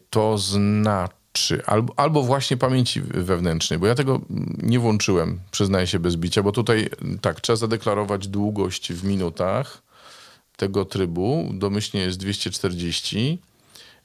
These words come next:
i hasło trzeba zadeklarować.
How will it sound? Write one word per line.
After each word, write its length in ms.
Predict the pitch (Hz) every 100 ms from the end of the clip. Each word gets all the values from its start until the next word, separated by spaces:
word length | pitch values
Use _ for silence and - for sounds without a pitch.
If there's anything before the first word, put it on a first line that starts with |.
| _
i 160 | 185 208 -
hasło 640 | - 113 - - 107 113 - _ _ -
trzeba 320 | - 101 98
zadeklarować. 840 | 113 98 - 101 95 101 95 -